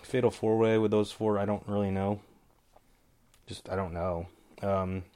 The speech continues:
you know, Roderick Strong can put on a good match, and, you know, Cien Almas is, you know, good, and Eric Young with Sanity. I think that's gonna be a bit of a squash over Dillinger. Um, they were teasing No Way Jose and the,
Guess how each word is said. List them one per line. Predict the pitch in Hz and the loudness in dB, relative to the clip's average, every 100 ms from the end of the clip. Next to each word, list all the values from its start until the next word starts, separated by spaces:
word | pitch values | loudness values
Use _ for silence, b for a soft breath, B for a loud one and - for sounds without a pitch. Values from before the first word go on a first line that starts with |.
| _ - b b b b b b b - | _ -20 b b b b b b b -2
you | |
know, | 110 | 2
Roderick | 113 110 - | 2 2 0
Strong | 107 104 | 0 0
can | 98 107 | -2 -6
put | 98 - | -4 -4
on | 101 98 | -2 -2
a | |
good | 92 | -4
match, | 92 90 92 - | -4 -4 -4 -6
and, | 92 90 87 | -8 -6 -6
you | |
know, | 90 87 85 | -6 -8 -10
Cien | - - - 98 90 | -14 -14 -6 -4 -2
Almas | 90 87 87 92 | -2 -2 -6 -8
is, | 87 - _ _ _ | -12 -14 _ _ _
you | 82 | -14
know, | 82 82 - _ - | -14 -16 -20 _ -8
good, | 90 87 85 | -4 -4 -6
and | 87 | -6
Eric | 85 82 | -6 -6
Young | 87 87 | -6 -6
with | 82 | -6
Sanity. | - 85 85 85 85 | -6 -6 -4 -4 -2
I | 82 | -4
think | 82 87 80 | -4 -8 -8
that's | 80 | -10
gonna | - 90 | -8 -8
be | 90 90 - b b b b b b | -8 -10 -14 b b b b b b
a | 120 | 2
bit | 131 135 | 6 6
of | |
a | 104 | 4
squash | - - 110 113 117 | 0 8 10 10 6
over | 110 98 98 | 0 -2 -4
Dillinger. | 98 113 113 110 104 104 98 - - | 0 0 2 0 0 0 -2 -10 -10
Um, | 120 113 110 110 98 B B B B B B B B B B - - | -4 0 0 -2 -8 B B B B B B B B B B -20 -10
they | - | -4
were | 156 190 | 0 0
teasing | - 185 147 143 | 0 -2 2 4
No | 135 | 8
Way | 139 127 | 8 8
Jose | 123 104 113 | 4 6 6
and | 113 101 | 6 4
the, | 90 | 0